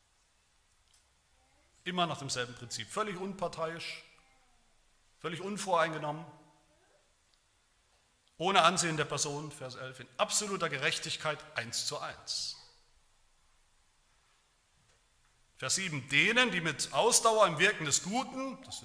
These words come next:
ist die erste Gruppe, Herrlichkeit, Ehre und Unvergänglichkeit erstreben, ewiges Leben, eins zu eins. Denen aber, die selbstsüchtig und der Wahrheit ungehorsam sind und dagegen der Ungerechtigkeit gehorchen,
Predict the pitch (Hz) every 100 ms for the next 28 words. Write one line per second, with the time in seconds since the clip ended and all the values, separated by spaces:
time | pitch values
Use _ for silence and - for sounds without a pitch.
0 | - - - 110 143 - 180 - - -
1 | 156 185 208 220 - - - 160 226 -
2 | 196 196 - 202 226 208 165 214 269 247
3 | 233 175 147 - 151 151 143 160 196 214
4 | 233 - - - - 170 151 147 160 254
5 | 294 262 143 90 - - _ _ - 151
6 | 147 - 240 277 208 - - - - _
7 | _ _ _ _ _ _ _ 302 359 392
8 | 415 427 480 508 453 _ _ _ _ _
9 | _ _ _ _ - 165 185 175 165 160
10 | 156 - - - - _ _ _ - -
11 | - 120 190 226 - 160 135 160 160 143
12 | - 127 143 208 196 156 226 233 190 147
13 | 135 131 156 156 143 147 156 156 151 262
14 | 254 185 147 135 - 143 139 151 170 175